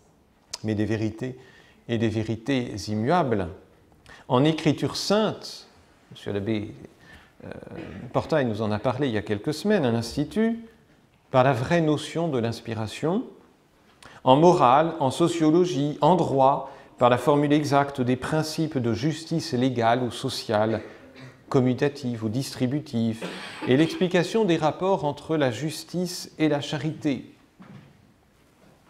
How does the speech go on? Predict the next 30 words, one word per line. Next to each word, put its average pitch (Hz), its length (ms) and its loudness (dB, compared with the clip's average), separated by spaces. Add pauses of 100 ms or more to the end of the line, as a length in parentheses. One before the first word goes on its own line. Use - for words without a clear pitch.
(520)
En 113 140 0
ascétique, 185 800 -2 (240)
par 117 140 4
les 127 80 2
règles 143 360 0
de 117 80 0
la 117 120 6
perfection 120 440 -2
chrétienne 131 640 -2 (380)
et 120 100 2
la 113 120 6
défense 120 480 0
des 110 180 -2
ordres 123 260 2
religieux 120 440 0
de 120 100 -2
son 107 220 -2
époque 113 480 -2 (320)
contre 110 280 -2
leurs 113 180 0 (280)
adversaires. 127 880 2 (500)
Enfin, 170 540 2 (640)
contre 180 260 4
la 151 80 8
prétendue 170 500 2
autonomie 175 520 4
de 170 80 4
la 143 100 4
raison 143 320 2
humaine, 139 480 2